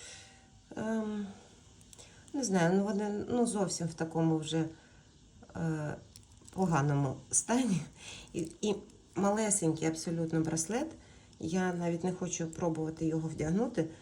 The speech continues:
тому що не впевнена, що зможу потім спокійно його зняти. Такий був симпатичний годинник, але зараз він на мене вже непридатний до використання.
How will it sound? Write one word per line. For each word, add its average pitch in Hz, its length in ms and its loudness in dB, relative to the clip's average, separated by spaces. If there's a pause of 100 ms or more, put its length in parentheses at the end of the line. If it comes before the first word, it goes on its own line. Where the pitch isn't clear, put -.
(220)
тому 180 280 0
що 196 180 0
не 175 120 4
впевнена, 180 680 0
що 175 360 -4 (560)
зможу 160 580 -2 (220)
потім 156 320 -4
спокійно 160 460 0
його 156 200 -2
зняти. 139 400 -4 (520)
Такий 320 240 -4
був 220 120 -2
симпатичний 254 600 0
годинник, 208 480 0
але 160 220 2
зараз 190 420 0
він 175 220 -2 (120)
на 160 120 -2
мене 175 280 2
вже 156 260 -2 (600)
непридатний 180 840 0
до 165 160 0
використання. 147 800 -4